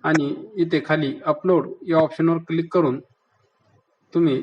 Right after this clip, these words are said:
डायरेक्टली आधार कार्डचा फोटोही काढू शकता किंवा गॅलरीमधून तुम्हाला तुमचे आधार कार्ड हे सिलेक्ट करून घ्यायचे आहे.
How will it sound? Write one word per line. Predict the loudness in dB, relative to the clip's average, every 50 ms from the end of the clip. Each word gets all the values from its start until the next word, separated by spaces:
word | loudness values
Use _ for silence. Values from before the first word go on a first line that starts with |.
| -4 -6
डायरेक्टली | -2 0 2 4 2 2 2 0 0 2
आधार | 4 4 4 4 4
कार्डचा | 4 2 0 0 0 -2
फोटोही | -2 0 -2 0 2 2 2 4
काढू | 4 2 2 2
शकता | 2 0 -2 -2 -4 -6
किंवा | -2 0 2 2 2 2 2
गॅलरीमधून | 2 4 4 4 4 4 4 4 4 2 0 -2 -6 _ _ _ _ _ _ _ -16 -6 0
तुम्हाला | 2 4 4 4 4
तुमचे | 2 2 2 2 2 0 0
आधार | 2 2 2 2 2
कार्ड | 2 2 0 0 0 0 -6 -14 -18 -20 -20 -20 -20 -20 _ _ _ -20 -20 -20 -20 -20 -20 _ _ -20 -20 -20 _ -2 -2
हे | -2
सिलेक्ट | 0 0 0 0 0 -2 -2 0
करून | 2 2 4 4 4 4
घ्यायचे | 4 4 4 4 4 4
आहे. | 2 2 0 -4